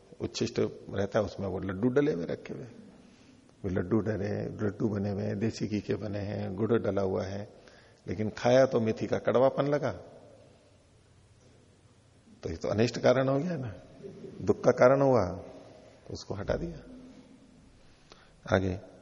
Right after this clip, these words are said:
इत्थम कारण भेदात्, एक तो सुख और दुख के कारण की भिन्नता है, भिन्न भिन्न कारण है। तथा मिथः विरोधाच्च परस्परम विरोधादपि सुख दुखे परस्परम विरुध्यते, आपस में विरुद्ध है ये,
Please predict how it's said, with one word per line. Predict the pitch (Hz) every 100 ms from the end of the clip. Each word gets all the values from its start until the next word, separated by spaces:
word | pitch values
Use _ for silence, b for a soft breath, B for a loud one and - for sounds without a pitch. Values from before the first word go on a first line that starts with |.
| -
इत्थम | 110 - 107 107
कारण | 110 107 120
भेदात्, | 110 90 - 120 107 - - -
एक | - -
तो | 175
सुख | 151 160 180
और | 151
दुख | 131 -
के | 165
कारण | - 123 120
की | 123 135
भिन्नता | 110 104 95
है, | 92 104 -
भिन्न | 110 117
भिन्न | 117 107
कारण | 98 92 92
है। | 92 101 - - B B B B B -
तथा | 107 104 87 - B B B B 104
मिथः | 123 165 165
विरोधाच्च | 156 151 143 120 107 - 92 90 - - - - - - _ _ - -
परस्परम | 127 123 - 107 107 107
विरोधादपि | 101 107 110 - 98 98 - 101
सुख | - -
दुखे | 98 - - 101
परस्परम | - 92 - 110
विरुध्यते, | 98 95 - 92 - 95 - B B B
आपस | - - 135
में | 160
विरुद्ध | 131 170 170
है | 110 98 87
ये, | 95 -